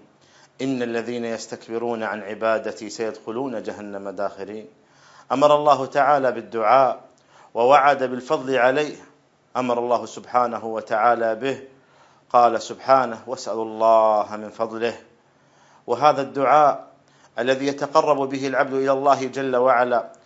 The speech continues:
يجمع معاني الخشوع والخضوع والتضرع إلى الله سبحانه وتعالى.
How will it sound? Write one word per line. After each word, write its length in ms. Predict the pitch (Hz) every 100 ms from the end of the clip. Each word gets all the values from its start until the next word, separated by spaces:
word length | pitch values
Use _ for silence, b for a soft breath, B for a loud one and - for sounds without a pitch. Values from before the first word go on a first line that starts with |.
| b b b
يجمع 460 | 107 147 139 131 123
معاني 500 | 123 120 127 131 123
الخشوع 600 | 117 120 113 135 131 110
والخضوع 600 | 117 113 120 113 139 127 - - b b b b
والتضرع 640 | 127 127 139 156 147 131
إلى 120 | 131
الله 320 | 139 143 139 131
سبحانه 640 | 147 - 156 156 139 127
وتعالى. 720 | 131 127 131 143 147 127